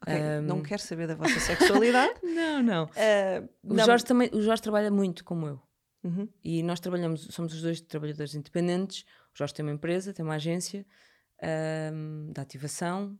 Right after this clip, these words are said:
Speaker 2: não é publicidade pura, é, é mais ativação de marca, apesar de também fazer publicidade.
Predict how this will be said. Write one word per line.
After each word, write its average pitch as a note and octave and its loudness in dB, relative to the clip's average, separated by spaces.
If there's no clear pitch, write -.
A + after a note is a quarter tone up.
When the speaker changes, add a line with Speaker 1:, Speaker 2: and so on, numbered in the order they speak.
Speaker 2:
não C#3+ -8
é C3+ -10
publicidade C#3+ -12
pura, G#3 -2
é, - -14
é - -10
mais D3+ -10
ativação - -8
de E3 -4
marca, F#3+ -6
apesar - -16
de - -20
também D#3 -10
fazer D3+ -14
publicidade. E3+ -8